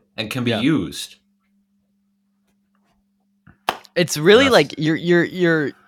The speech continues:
Speaker 2: in what, in a different sense, you're, like, also doing something to counter overconsumption and just, like, take these bikes that are otherwise, I mean, like you said, are just gonna end up in the landfill and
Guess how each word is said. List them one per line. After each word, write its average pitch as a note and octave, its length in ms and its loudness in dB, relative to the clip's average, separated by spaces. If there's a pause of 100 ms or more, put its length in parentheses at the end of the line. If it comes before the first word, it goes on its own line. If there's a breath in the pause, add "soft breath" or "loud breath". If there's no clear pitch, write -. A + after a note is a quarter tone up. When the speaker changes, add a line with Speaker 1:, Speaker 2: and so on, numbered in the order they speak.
(600)
Speaker 2:
in D3 200 -4
what, C#3 260 -2
in D3 120 0
a B2+ 100 0
different C3 320 -4
sense, C3 380 -2
you're, B2 120 -2
like, A#2+ 200 0
also A#2 640 -2 (880)
doing B2+ 300 -4
something C3 680 -2 (200)
to B2+ 80 -6
counter A2+ 380 2
overconsumption A2+ 1080 -4
and A#2 120 -6
just, G#2+ 180 -8
like, G#2 200 -4 (680)
take A#2+ 220 0
these A#2+ 180 -4
bikes G#2+ 300 -2
that A#2 100 -4
are F#2+ 80 -2
otherwise, G#2 680 -2
I G#2+ 80 -8
mean, F#2+ 240 -10
like G#2 200 -8
you G2+ 60 -12
said, F#2+ 380 -6 (300)
are A#2+ 120 -4
just A2 140 -12
gonna A#2 160 -2
end G#2+ 160 -2
up G2+ 140 -6 (400)
in A#2 100 -12
the G2+ 80 -8
landfill G2 600 -6 (880)
and A2 320 -2